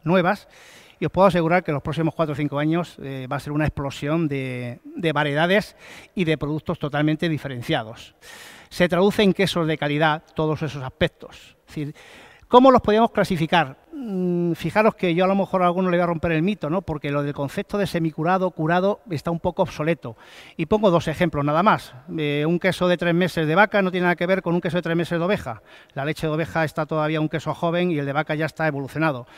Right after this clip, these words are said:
El formato no tiene nada que ver un queso de un kilo con un queso de tres kilos. Con lo cual también incluso la propia industria, a lo mejor a partir de dos meses los llama semicurados, otros a partir de cuatro. Bueno, vamos a ir viendo también aspectos, sobre todo visuales, a través de los sentidos,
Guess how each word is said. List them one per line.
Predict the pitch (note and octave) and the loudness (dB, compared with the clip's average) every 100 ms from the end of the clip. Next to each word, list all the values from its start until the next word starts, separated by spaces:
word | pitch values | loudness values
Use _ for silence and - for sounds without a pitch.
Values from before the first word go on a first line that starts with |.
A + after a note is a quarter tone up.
| - - | -20 -8
El | - D#3+ | 0 0
formato | - D3+ F#3+ - C3+ | 0 0 0 0 -6
no | C#3+ | -6
tiene | D3+ | -4
nada | D3+ | -4
que | D3+ | -4
ver | |
un | D#3 | -4
queso | D#3 - | -4 -6
de | D#3 | -4
un | D#3 | -4
kilo | D#3+ E3 F3+ | -4 -4 -4
con | C#3 | -4
un | C#3+ | -6
queso | C#3+ C#3 | -6 -8
de | C#3 | -10
tres | C3 - | -10 -8
kilos. | F#3 C#3 A#2+ - - - - | -6 -6 -8 -16 -20 -20 -16
Con | - D3+ | -2 0
lo | D3+ | 4
cual | F3 | 2
también | E3 D3+ D#3+ | 2 2 2
incluso | E3 E3 E3+ | 0 -2 -2
la | C#3+ | -2
propia | E3 E3 D3+ | -2 -2 0
industria, | D#3+ F#3+ - F3+ F#3 | 0 0 0 0 0
a | E3 | 0
lo | D3+ | -4
mejor | C#3+ E3 | -2 0
a | D#3 | 0
partir | - C#3+ E3 | 0 -4 -2
de | D#3+ | 0
dos | D3 | 0
meses | D#3+ D#3+ D3+ | 0 -2 -4
los | C#3 | -4
llama | D3 D#3+ | -2 -2
semicurados, | - D3 D3+ E3+ D#3+ D#3 - _ | -2 -4 -2 0 -2 -6 -12 _
otros | E3+ E3+ D#3 | -2 -2 -4
a | D3+ | -4
partir | C#3 C3+ D#3 | -6 -6 -6
de | C#3+ | -4
cuatro. | E3+ F3+ E3+ F3+ - - - - _ | 2 2 2 -4 -6 -16 -20 -20 _
Bueno, | - E3+ C#3+ | -12 -10 -6
vamos | F3 F3 E3+ | -4 -4 -6
a | |
ir | D#3+ | -4
viendo | E3+ E3 D#3+ | -2 -2 -2
también | D#3+ D#3 D#3+ D#3+ D3+ D3+ - | -2 0 2 2 0 -2 -4
aspectos, | C#3+ - - E3 - D#3 | -10 -8 -4 -4 -4 -6
sobre | - D#3 D3 | -6 -6 -6
todo | - D#3 D3+ D#3 D#3 | -4 -2 -2 -4 -6
visuales, | D#3+ D#3 - D3+ D#3+ D#3 D#3 C3+ - - | -6 -8 -6 -2 0 2 -2 -4 -12 -10
a | D#3 | -8
través | D3 D#3+ | -4 -4
de | D#3+ | -2
los | D3 | -4
sentidos, | D3+ C#3+ F#3 E3+ F3+ | -4 -2 0 0 -2